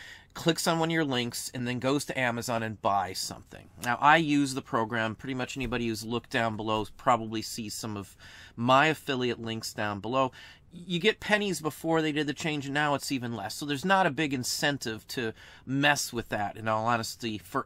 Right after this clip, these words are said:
Amazon. Amazon doesn't need it anymore. Amazon's doing fine. They're doing better than they've ever done in their life with everything that's gone on.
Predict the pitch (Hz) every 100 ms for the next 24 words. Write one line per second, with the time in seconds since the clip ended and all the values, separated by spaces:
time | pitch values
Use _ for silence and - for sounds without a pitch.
0 | - 180 185 117 98 87 180 233 208 208
1 | 190 185 185 175 202 170 101 85 - -
2 | 87 113 170 170 180 180 175 - - -
3 | - - - 120 147 165 151 160 156 151
4 | 143 147 131 147 151 143 135 123 143 156
5 | 117 131 135 131 120 110 113 131 107 -
6 | - 107 113 110 123 110 101 - - 107
7 | 107 127 104 92